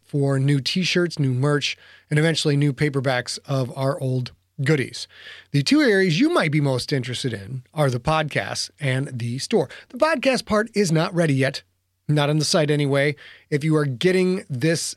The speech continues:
episode through any kind of a feed, you're still getting it through the feed. We're just not really up to date getting those feeds posted over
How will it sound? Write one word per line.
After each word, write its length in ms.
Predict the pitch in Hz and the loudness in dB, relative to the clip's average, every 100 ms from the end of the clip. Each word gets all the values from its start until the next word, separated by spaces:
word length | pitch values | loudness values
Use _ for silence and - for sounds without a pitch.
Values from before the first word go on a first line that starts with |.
| - | -6
episode 640 | 170 170 165 156 156 - | -4 -2 2 2 2 -2
through 220 | - 160 156 | -2 -2 0
any 160 | 165 | 0
kind 160 | 170 165 | 2 0
of 80 | 151 | -2
a 40 | |
feed, 240 | - 202 | -2 -2
you're 120 | 190 185 | -2 -2
still 160 | 247 | -2
getting 260 | 202 202 202 | 0 0 0
it 80 | 180 | -2
through 120 | 180 | -4
the 60 | |
feed. 360 | 156 180 165 147 - _ _ _ | -2 0 0 -2 -8 _ _ _
We're 80 | 156 | 0
just 160 | 147 160 | 0 2
not 220 | 156 151 | 2 2
really 260 | 151 147 | 2 2
up 120 | 143 - | 0 -2
to 60 | |
date 220 | 135 147 | -2 -2
getting 220 | 139 147 139 | 0 0 2
those 180 | 131 | 0
feeds 260 | - 139 131 | 0 -2 -2
posted 460 | - 147 135 147 - | -2 -2 0 -4 -2
over 340 | 143 127 135 | -4 -2 -4